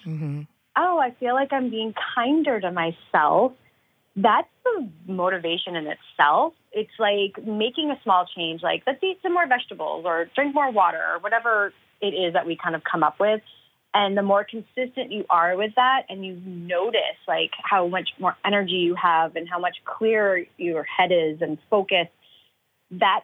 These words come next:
Speaker 2: kind of really tends to keep the motivation and the energy and the drive there versus making a huge change that's not sustainable,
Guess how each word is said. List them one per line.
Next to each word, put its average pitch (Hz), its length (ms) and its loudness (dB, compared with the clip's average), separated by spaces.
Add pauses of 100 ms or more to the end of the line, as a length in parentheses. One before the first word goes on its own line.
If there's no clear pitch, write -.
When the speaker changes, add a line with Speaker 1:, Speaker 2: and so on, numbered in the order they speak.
Speaker 2:
kind 427 300 2
of 220 60 0
really 226 280 2 (140)
tends 180 260 -8
to 190 60 -2 (220)
keep 185 180 -4 (500)
the 180 60 -2
motivation 156 600 0
and 151 160 0
the - 120 0
energy 151 480 0
and 165 120 -4
the 156 160 0
drive 156 480 2 (160)
there 170 560 2 (400)
versus 233 420 0 (340)
making 214 300 -4
a 185 60 -4 (240)
huge 320 480 0 (200)
change 175 380 -10
that's 190 240 -2
not 220 420 0
sustainable, 180 840 0